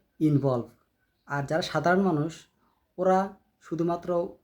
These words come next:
ওই যে বড় বড় নেতাদের কথা শুনে ভোট দিতে যায় বা কারো প্রভাব,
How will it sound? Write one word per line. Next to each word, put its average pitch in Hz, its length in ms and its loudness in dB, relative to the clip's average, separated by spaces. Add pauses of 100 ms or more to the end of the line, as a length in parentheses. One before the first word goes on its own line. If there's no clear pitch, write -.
ওই 196 160 0
যে 180 160 2
বড় 156 220 2
বড় 156 200 0
নেতাদের 151 360 -2
কথা 139 260 -8
শুনে 143 320 -4 (680)
ভোট 135 220 -2
দিতে 139 240 0
যায় 120 280 -6 (880)
বা 139 220 -2
কারো 147 300 -4
প্রভাব, 143 460 -2